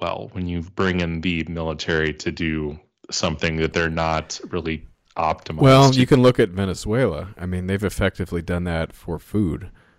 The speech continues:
Speaker 2: uh, and people are, are starving. I, it's, I, I, I'm not trying to be libertarian and, and knee-jerk, you know, react against the military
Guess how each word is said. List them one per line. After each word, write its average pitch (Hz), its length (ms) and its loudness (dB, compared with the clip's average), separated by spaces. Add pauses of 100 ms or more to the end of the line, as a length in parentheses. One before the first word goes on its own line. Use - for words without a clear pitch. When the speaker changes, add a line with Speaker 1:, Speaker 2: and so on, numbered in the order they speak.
(200)
Speaker 2:
uh, 80 280 -4
and 82 160 -6
people 85 300 -2
are, 82 340 -4 (340)
are - 40 -16
starving. 82 600 -2
I, 87 80 -8
it's, - 600 -8 (640)
I, - 320 -8
I, 113 120 -4
I'm 110 100 -4
not 120 160 2
trying 113 160 2
to 95 80 2
be 87 120 -2
libertarian 87 760 -2
and, 78 280 -8
and 85 140 -6
knee-jerk, 87 600 -4
you 90 100 -10
know, 78 260 -4
react 82 380 -4
against 85 260 -8
the 82 60 -8
military 82 600 -4